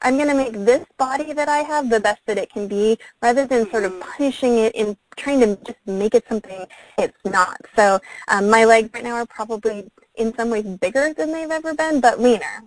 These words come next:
Speaker 1: because I've kind of found my own, um, you know, formula.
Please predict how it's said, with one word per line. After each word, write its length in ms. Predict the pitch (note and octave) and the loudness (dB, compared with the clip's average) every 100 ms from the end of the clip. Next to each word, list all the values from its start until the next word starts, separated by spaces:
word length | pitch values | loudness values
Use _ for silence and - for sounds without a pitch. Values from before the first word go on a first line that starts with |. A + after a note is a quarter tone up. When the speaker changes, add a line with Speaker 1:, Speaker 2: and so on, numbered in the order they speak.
| _ | _
Speaker 1:
because 180 | A#3 G#3+ | -4 2
I've 140 | G3 | 2
kind 200 | - A3+ | 4 0
of 80 | G3+ | 2
found 220 | G#3+ G3+ | 2 0
my 220 | G3+ G3 | 0 -4
own, 220 | F#3 F#3 F#3 - | -6 -8 -10 -6
um, 380 | F#3+ D3+ G3+ - _ _ _ _ - | -6 -6 -12 -16 _ _ _ _ -8
you 140 | G#3 | -4
know, 160 | G3+ E3 | -2 -4
formula. 540 | - D4 B3 F#3+ G3 | -4 -4 -4 -4 -6